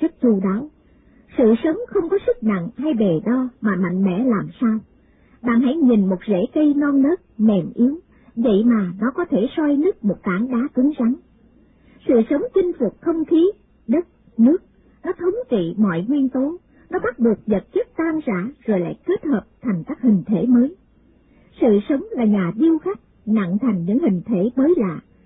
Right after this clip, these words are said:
là họa sĩ vẽ những cảnh vật thiên nhiên tô điểm cho tạo hóa. Sự sống cũng là nhạc sĩ dạy chim hót thánh thót, dạy côn trùng ngân nga, là nhà hóa học chế các hương thơm, quả ngọt. Sự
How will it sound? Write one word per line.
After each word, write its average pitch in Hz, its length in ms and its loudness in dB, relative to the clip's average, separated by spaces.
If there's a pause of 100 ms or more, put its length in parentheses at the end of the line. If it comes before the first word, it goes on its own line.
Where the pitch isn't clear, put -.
(220)
là 254 120 0 (100)
họa 202 220 0 (120)
sĩ 226 240 -2 (140)
vẽ 208 320 0
những 262 160 0
cảnh 247 260 -2
vật 220 160 -2 (120)
thiên 302 280 2
nhiên 285 260 0 (180)
tô 277 220 2
điểm 202 320 0
cho 277 80 -4
tạo - 300 -8
hóa. 196 220 -6 (800)
Sự 220 260 4
sống 330 140 -2 (160)
cũng 233 120 0
là 294 120 -2
nhạc 190 260 0 (140)
sĩ 202 220 -2 (100)
dạy 185 480 -4
chim 302 180 2
hót 294 260 -6
thánh 311 180 -4
thót, 311 220 -8 (340)
dạy 190 380 0
côn 294 220 0
trùng 208 260 0 (120)
ngân 254 240 2
nga, 247 240 0 (460)
là 254 120 0
nhà 233 240 6
hóa 240 220 0 (120)
học 196 160 -2 (200)
chế 269 220 2
các 349 140 -4
hương 320 280 2
thơm, 285 280 0 (200)
quả 185 180 -4
ngọt. 214 280 -2 (640)
Sự 170 180 0